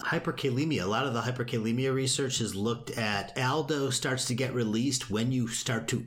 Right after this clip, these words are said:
eat, long before that potassium reaches the body, right? Like, the, our brain is really good at anticipating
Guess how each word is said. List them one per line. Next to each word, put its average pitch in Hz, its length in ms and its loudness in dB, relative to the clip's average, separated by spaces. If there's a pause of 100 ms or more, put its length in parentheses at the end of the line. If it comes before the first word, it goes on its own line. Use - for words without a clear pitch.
eat, 135 360 -2 (140)
long 113 380 2
before 120 300 0
that 113 140 0
potassium 120 520 0
reaches 107 320 0
the 110 100 -2
body, 101 540 0
right? 101 160 0
Like, 107 180 0
the, 127 480 -2
our 160 640 0
brain 120 600 2
is 104 200 0
really 117 380 2
good 113 200 0
at 98 120 0
anticipating 98 1120 0